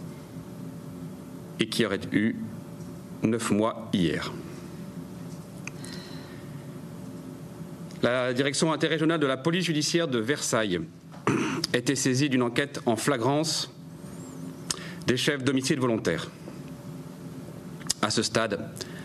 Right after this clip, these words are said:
avec préméditation, je reviendrai ensuite sur les qualifications que je retiendrai pour la suite de l'enquête. Les constatations médico-légales effectuées durant la nuit révélaient que les trois défuntes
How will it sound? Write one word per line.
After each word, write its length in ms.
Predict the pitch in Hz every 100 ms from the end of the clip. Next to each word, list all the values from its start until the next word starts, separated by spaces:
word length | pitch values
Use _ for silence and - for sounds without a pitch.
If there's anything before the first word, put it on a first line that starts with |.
| - - - - -
avec 240 | 113 131 131
préméditation, 640 | 120 107 107 - 139 139 -
je 100 | 113
reviendrai 380 | 107 107 113 - - -
ensuite 480 | 127 117 117 117 -
sur 160 | - 110
les 80 | 104
qualifications 640 | 104 107 104 98 110 104 - - - - - -
que 140 | - 101
je 80 | 101
retiendrai 420 | 104 113 101 117
pour 160 | 113
la 80 | 101
suite 380 | - 117 - - - -
de 120 | 107
l'enquête. 460 | 95 - - - - - - - - - - - - - - - - - - - - - - - - - - - - - - - - - - - - -
Les 120 | 151
constatations 520 | - 135 156 147 160 160
médico-légales 680 | 131 127 127 120 139 143 147
effectuées 440 | 135 139 131 156
durant 180 | 127 110
la 80 | 107
nuit 380 | 117 143 160 - - - -
révélaient 420 | 135 127 127 143
que 100 | 127
les 140 | 110
trois 200 | - 160
défuntes 540 | 151 135 135 101 -